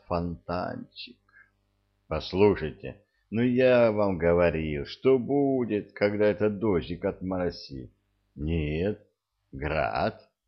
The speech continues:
«Что? Град пойдёт?» Артур оторвал взгляд от чашки кофе и уставился на гнусную окружающую действительность.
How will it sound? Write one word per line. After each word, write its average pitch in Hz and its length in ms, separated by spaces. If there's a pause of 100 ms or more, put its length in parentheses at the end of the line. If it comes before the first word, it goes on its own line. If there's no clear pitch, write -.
(140)
«Что? 180 600 (380)
Град 127 640
пойдёт?» 143 520 (1400)
Артур 92 480
оторвал 98 520
взгляд 85 560
от 85 160
чашки 87 420
кофе 127 460
и 76 60
уставился 123 720
на 82 160
гнусную 87 760
окружающую 87 1200
действительность. 69 1160